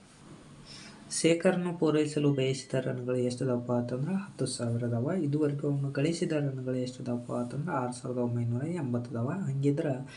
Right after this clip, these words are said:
ಇನ್ನೂ ಅವನಿಗೆ ಅವಶ್ಯಕತೆ ಇರುವ ರನ್‌ಗಳು ಎಷ್ಟು ಅಂತಂದಾಗ ಹತ್ತು ಸಾವಿರದಲ್ಲಿ ಅವ್ನು ಗಳಿಸಿರ್ತಕ್ಕಂಥ ರನ್‌ಗಳನ್ನ ಮೈನಸ್ ಮಾಡಬೇಕು. So ಜೀರೋ, ಜೀರೋ ಅಂದ್ರೆ ಜೀರೋ,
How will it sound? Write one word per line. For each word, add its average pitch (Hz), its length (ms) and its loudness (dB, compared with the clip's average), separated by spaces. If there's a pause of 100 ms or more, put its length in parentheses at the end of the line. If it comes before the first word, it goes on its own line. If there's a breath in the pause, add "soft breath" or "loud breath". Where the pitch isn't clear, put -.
(340 loud breath)
ಇನ್ನೂ 160 200 2
ಅವನಿಗೆ 147 340 2
ಅವಶ್ಯಕತೆ 143 720 0
ಇರುವ 127 340 2
ರನ್‌ಗಳು 123 400 0
ಎಷ್ಟು 120 360 0
ಅಂತಂದಾಗ 117 480 -4
ಹತ್ತು 139 380 -2
ಸಾವಿರದಲ್ಲಿ 127 760 0 (120)
ಅವ್ನು 131 140 -2
ಗಳಿಸಿರ್ತಕ್ಕಂಥ 123 680 -2
ರನ್‌ಗಳನ್ನ 120 560 0
ಮೈನಸ್ 117 500 -2
ಮಾಡಬೇಕು. 113 560 -4 (600 loud breath)
So 139 240 2
ಜೀರೋ, 127 380 0
ಜೀರೋ 123 300 -4
ಅಂದ್ರೆ 120 280 -2
ಜೀರೋ, 127 600 -2